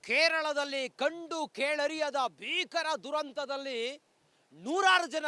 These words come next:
ಸಾವನ್ನಪ್ಪಿದ್ದಾರೆ. ನಾನ್ ನಿಂತಿರುವಂಥ ಜಾಗ ಇದು ಚೋರನ್ಮಾಲ. ಚೋರನ್ಮಾಲದ ಈ ಸ್ಥಳದಲ್ಲೇ ಸಾವಿರಾರು ಜನರನ್ನ, ಬಹುಶಃ ಆ ಸ್ಥಳದಲ್ಲಿರುವಂಥ ಸಾವಿರಾರು ಜನರನ್ನ ರೆಸ್ಕ್ಯೂ ಮಾಡೋದಕ್ಕೆ ಆಗ್ಬೇಕಲ್ಲ.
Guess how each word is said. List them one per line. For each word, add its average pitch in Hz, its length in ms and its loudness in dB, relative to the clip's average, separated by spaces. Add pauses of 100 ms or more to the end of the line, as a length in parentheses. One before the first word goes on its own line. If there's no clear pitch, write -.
(120)
ಸಾವನ್ನಪ್ಪಿದ್ದಾರೆ. 208 1040 -6 (140)
ನಾನ್ 320 300 4
ನಿಂತಿರುವಂಥ 311 600 -2 (100)
ಜಾಗ 254 260 -2 (120)
ಇದು 247 160 -8
ಚೋರನ್ಮಾಲ. 262 600 -4 (540)
ಚೋರನ್ಮಾಲದ 285 880 -2 (180)
ಈ 277 200 0
ಸ್ಥಳದಲ್ಲೇ 262 840 -6 (440)
ಸಾವಿರಾರು 320 560 0
ಜನರನ್ನ, 294 380 -4
ಬಹುಶಃ 277 520 0 (320)
ಆ 294 200 2
ಸ್ಥಳದಲ್ಲಿರುವಂಥ 330 880 -4 (160)
ಸಾವಿರಾರು 330 680 -4
ಜನರನ್ನ 302 440 -6 (480)
ರೆಸ್ಕ್ಯೂ 311 460 -4
ಮಾಡೋದಕ್ಕೆ 330 500 -2
ಆಗ್ಬೇಕಲ್ಲ. 294 600 -2